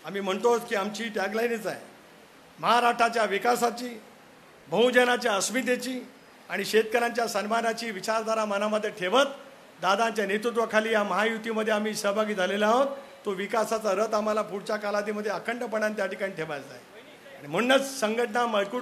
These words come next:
करण्याचं काम आपल्याला उद्याच्या कालावधीमध्ये त्या ठिकाणी निश्चितपणाने करायचं आहे. मला विश्वास आहे की एक पहिल्या टप्प्यातल्या नियुक्तीची पत्रं या ठिकाणी आहे.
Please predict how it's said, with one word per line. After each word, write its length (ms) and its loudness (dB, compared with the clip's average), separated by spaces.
करण्याचं 340 -2
काम 360 2
आपल्याला 340 0
उद्याच्या 400 2
कालावधीमध्ये 600 0
त्या 160 -2
ठिकाणी 280 -2
निश्चितपणाने 600 -4
करायचं 320 -8
आहे. 80 -20
मला 160 -6
विश्वास 460 -2
आहे 100 -2
की 200 -8
एक 200 -4
पहिल्या 300 4
टप्प्यातल्या 580 -2
नियुक्तीची 500 -6
पत्रं 320 -6
या 100 2
ठिकाणी 300 -4
आहे. 280 -12